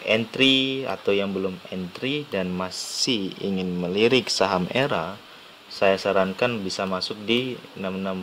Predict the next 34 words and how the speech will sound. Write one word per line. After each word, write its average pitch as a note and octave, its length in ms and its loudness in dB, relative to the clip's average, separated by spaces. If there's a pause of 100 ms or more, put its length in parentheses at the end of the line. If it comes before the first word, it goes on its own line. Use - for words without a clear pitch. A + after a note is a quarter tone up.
puluh B2 320 -4 (160)
dan F2+ 160 -4
stop - 320 2
loss-nya A2+ 240 -4
di A2 160 -4
enam G2 80 -4
tiga F2+ 240 -4
lima. E2+ 240 -4 (1040)
Sobat B2+ 320 6
Joker B2+ 400 6
yang A#2 320 4
ada G#2 400 4
di G#2+ 240 4
grup B2 240 6 (240)
sudah G#2 400 4
entry A2+ 400 6
di A#2+ 80 6
area G#2+ 320 8
kuning A2 320 2
ini, A#2 320 -2
di F#2+ 160 -2
area G#2+ 640 2 (480)
enam A2 160 2
ratus G#2+ 400 2
lima A2+ 480 2
sampai G#2 400 2
lima G#2 160 4
delapan F#2+ 320 2
puluh, F#2 400 -4 (240)
dan F2+ 160 -2
sekarang A2+ 320 4
sudah G#2+ 320 4
floating G2+ 480 0
profit G#2+ 480 0